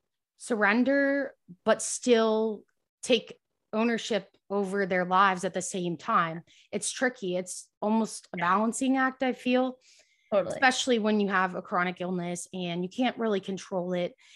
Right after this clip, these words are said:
Speaker 1: And so funny, like, I'm sure you can relate to this in some way, although we don't have the same chronic illness, but I remember people just being like, "Oh, why don't you do this? That might make it better."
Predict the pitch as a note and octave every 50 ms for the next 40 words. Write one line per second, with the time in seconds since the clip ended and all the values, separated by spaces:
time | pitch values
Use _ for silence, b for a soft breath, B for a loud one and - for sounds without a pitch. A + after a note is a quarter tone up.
0 | b b - G#3+ G#3 G3+ - - - B3 A3 G#3 G3+ - F#3+ F3 F#3+ G3 G3+ G#3
1 | F#3 E3 D#3+ E3 - _ _ _ _ _ _ - F#3+ G3+ G3 - - G#3+ G3+ F#3+
2 | F3+ - F3+ F3+ F3 F3 E3 E3 E3 - G3 F3 F3+ E3+ - E3 E3 - - F3
3 | E3+ F3+ F3 G3 G3 G#3 G#3 - _ _ _ _ _ - G3 F#3+ G#3+ G#3 G#3 G3+
4 | F#3+ F#3 F#3+ F3+ G3 F3 F3 F3+ - - G#3+ A3 G#3+ G3+ - G#3 F#3 F3+ E3+ -
5 | F3+ F3 F#3 F3+ F3+ - - - F3+ F3+ G3 G3+ G3 F#3+ F3+ F#3 F#3 F3 - F#3+
6 | F#3 - F3+ F3 E3+ E3+ - - F3+ F3 F3 E3+ E3 D#3+ D#3+ D#3+ - b b b
7 | b b b b b b b - - - - C4 B3+ A#3+ G#3+ G#3 F#3+ G3 G#3+ A3+
8 | - - F#3+ F#3 G#3 F#3+ F#3 G#3 A3+ G#3 - - F#3 F3+ - G#3 G3+ F#3+ - F3+
9 | F3+ - F3 E3 - E3 E3+ E3+ E3+ F3+ F#3